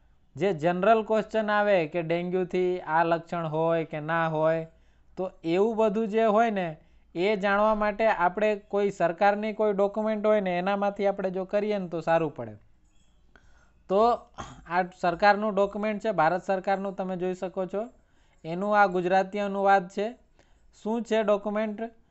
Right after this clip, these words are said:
કે જે રાષ્ટ્રીય વાહકજન્ય રોગ નિયંત્રણ કાર્યક્રમ જે છે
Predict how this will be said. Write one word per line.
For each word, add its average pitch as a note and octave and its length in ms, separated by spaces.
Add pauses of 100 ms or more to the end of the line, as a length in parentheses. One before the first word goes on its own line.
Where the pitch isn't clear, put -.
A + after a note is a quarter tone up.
(280)
કે A#3 300 (200)
જે G3+ 260 (380)
રાષ્ટ્રીય E3+ 540
વાહકજન્ય G#3 840
રોગ G#3 280
નિયંત્રણ G3 500
કાર્યક્રમ G3 640
જે F#3 140
છે E3 320